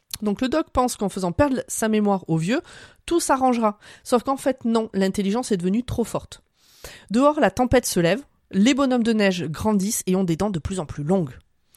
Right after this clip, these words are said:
L'intelligence prend le contrôle de Siméon et essaye de tuer le doc.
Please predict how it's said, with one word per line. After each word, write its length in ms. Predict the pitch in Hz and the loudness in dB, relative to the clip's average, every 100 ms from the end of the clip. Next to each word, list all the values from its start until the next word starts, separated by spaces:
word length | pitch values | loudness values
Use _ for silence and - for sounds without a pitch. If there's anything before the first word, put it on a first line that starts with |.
| - - - | -20 -18 -2
L'intelligence 600 | 277 339 311 262 269 - | 0 2 0 2 0 -2
prend 200 | - 294 | -2 0
le 120 | 277 | 2
contrôle 360 | 226 233 226 277 | 0 -2 0 0
de 100 | 208 | 0
Siméon 580 | - - 320 277 185 190 - | 0 -2 0 2 0 -4 -2
et 200 | 220 - | -2 -2
essaye 260 | 208 269 214 | -2 -2 0
de 80 | 170 | -2
tuer 220 | - 233 | -2 -2
le 140 | 185 | -2
doc. 440 | 147 185 - - | 0 -2 -2 -14